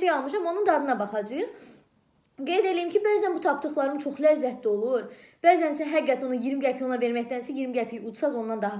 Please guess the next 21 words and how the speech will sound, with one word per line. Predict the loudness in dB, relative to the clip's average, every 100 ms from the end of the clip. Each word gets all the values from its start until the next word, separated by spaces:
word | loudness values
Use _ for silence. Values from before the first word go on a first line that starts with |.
| -4
faydalıdır. | -4 0 -2 -2 -4 -6 -10 -20 -20 -12 -2
Amma | 0 2
çox | 2 6
maraqlı | 4 4 2
şeylər | 2 4 2
tapmışam | 2 -6 -6 -6 -4
bu | -2
dəfə. | 0 0 -2 -6 -20 _ -20 -20 -20 _ _ -16 -12 0
Bundan | 2 4 4
başlamaq | 2 2 0 -4 -6
istəyirəm. | -8 -6 -6 -8 -14 -20 _ _ _ -20 _ _ _ _ -8
Ee, | -4 0 0 0
belə | -4 -4
bir | -4
şey | -2 -2 0
var. | 0
Yəqin | 2 2 0
ki, | 0 2
ya | 4 2
bu |
jelibondur. | -2 -2 -2 -2 -4 0 0 0